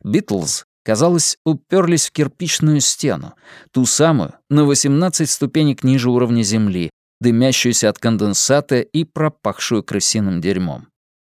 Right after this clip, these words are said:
Они со скандалом расстались с Аланом Уильямсом, отказавшись выплачивать ему комиссию за вторую поездку в Гамбург. Не без оснований, ибо переговоры на этот раз вели они сами.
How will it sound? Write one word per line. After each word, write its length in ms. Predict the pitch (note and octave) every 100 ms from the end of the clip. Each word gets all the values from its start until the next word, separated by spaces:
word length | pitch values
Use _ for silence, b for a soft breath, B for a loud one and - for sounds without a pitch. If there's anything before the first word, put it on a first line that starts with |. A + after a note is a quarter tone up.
| _ _ _ _ -
Они 240 | C3+ E3+
со 140 | F#3+
скандалом 580 | F#3+ G3 F#3 D#3+ D#3 E3+
расстались 540 | D#3+ C#3 - C#3+ C3+ -
с 80 |
Аланом 360 | C3 B2 A#2 A2
Уильямсом, 640 | G#2 C3 D3 D3 C#3+ C#3 -
отказавшись 720 | D3 - C#3+ B2+ F3 - G2+ A2
выплачивать 560 | G#2+ B2+ A#2 A#2 G#2+
ему 160 | A2+ G#2+
комиссию 500 | A2+ A2 D#3 D#3 C#3+
за 100 | A#2
вторую 380 | - G#2+ A2+ B2
поездку 520 | B2 A#2+ A#2+ - C3
в 80 | C3
Гамбург. 500 | D#3+ F2+ - - _ b b b
Не 140 | D3
без 160 | G3 G#3+
оснований, 720 | A3+ A#3 A#3 C3+ G#2+ F2+ -
ибо 220 | - C3 B2+
переговоры 560 | C3 A#2+ B2 D3 G3+
на 160 | F#3+ F3
этот 180 | E3+ D#3+
раз 240 | D#3+ -
вели 220 | A#2+ A#2
они 260 | C3+ B2 A#2+
сами. 440 | - E2+ G#1 -